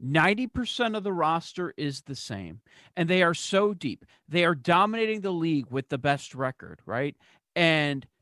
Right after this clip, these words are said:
nobody is talking about any, anybody on the team, Donovan Mitchell, Rudy Gobert, the only guys that even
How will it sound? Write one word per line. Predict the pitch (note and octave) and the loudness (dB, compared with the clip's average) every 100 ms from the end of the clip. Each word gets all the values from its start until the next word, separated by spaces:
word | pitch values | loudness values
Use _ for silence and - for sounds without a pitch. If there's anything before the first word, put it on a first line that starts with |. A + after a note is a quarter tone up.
| _ | _
nobody | B2 C3+ D#3 F3 G#3 G#3+ | -6 4 6 6 2 -2
is | G3+ - | -6 -4
talking | F#3 F3+ F3+ F3+ | 2 2 2 -2
about | D#3 D3+ _ - | 2 2 _ -8
any, | C#3+ E3+ G#3 G3 - | -2 -2 -2 -6 -4
anybody | D#3+ F#3+ A3 G#3+ | -2 0 -2 0
on | G#3 | -2
the | G#3 | -2
team, | - F#3 F#3+ | -6 -6 -4
Donovan | F3 D#3+ F3 F3+ | 0 0 0 -4
Mitchell, | F3 F3+ G#3+ G3+ | -4 -4 -2 -2
Rudy | C#3+ D#3 F3 | -2 -4 -2
Gobert, | F3+ D#3+ E3 E3+ | -2 0 0 0
the | C#3+ | -2
only | D#3+ | -4
guys | E3 E3 D3+ | 0 0 0
that | |
even | D3 C#3+ | -6 -6